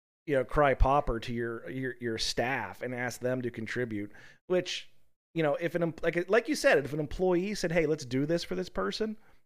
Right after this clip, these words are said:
different story entirely. But when it's the C E O saying, "Hey, um,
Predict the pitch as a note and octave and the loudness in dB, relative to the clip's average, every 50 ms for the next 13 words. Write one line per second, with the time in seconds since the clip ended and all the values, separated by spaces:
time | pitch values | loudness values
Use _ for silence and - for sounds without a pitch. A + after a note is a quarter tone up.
0 | _ _ D#3 D3 - D3+ C3+ - D#3 D3+ D3 C3+ A#2+ A#2 G#2+ A2+ A2+ A2+ G#2 F#2+ | _ _ -2 0 0 -2 -4 -2 2 2 2 4 2 0 -2 -4 -4 -2 -2 -2
1 | E2 D#2 B1 A#1+ - - - - _ _ _ _ _ _ _ _ _ C#3 D3 D3+ | -4 -6 -8 -12 -18 -20 -20 -20 _ _ _ _ _ _ _ _ _ 2 2 4
2 | D3+ D#3 D#3 D3+ D3+ - C#3 - - G3 G#3 G3+ F#3 F3 D#3+ D3+ E3+ F#3 F3 - | 2 2 0 0 -2 -4 -6 -6 -4 -4 -6 -2 0 2 4 4 4 2 2 0
3 | - F3+ E3+ E3+ D#3+ E3 F3 F#3 F#3 F3+ E3+ E3 D3 D3+ D#3 D3+ D3+ D3 D3 C#3+ | 0 0 0 0 2 2 2 2 4 2 2 2 2 2 2 2 0 0 -2 -4
4 | C3 | -8